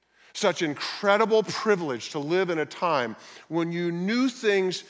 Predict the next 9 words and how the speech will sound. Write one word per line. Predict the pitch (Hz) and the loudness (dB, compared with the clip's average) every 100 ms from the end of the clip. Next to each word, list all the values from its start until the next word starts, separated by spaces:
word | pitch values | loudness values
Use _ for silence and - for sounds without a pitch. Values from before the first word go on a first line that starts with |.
| - - _ | -20 -20 _
that | - 170 | 0 2
were | 160 156 156 - | 2 2 0 -4
never | 151 165 180 208 233 | -8 0 4 4 2
revealed | 226 226 190 160 202 180 151 | 0 0 0 -2 0 0 0
in | 143 135 135 | -2 -4 -2
our | 131 147 147 | 0 0 0
day, | 135 120 104 101 | -2 -4 -4 -6
and | 117 113 | -6 -8
yet | 120 143 95 - | -6 -4 -6 -8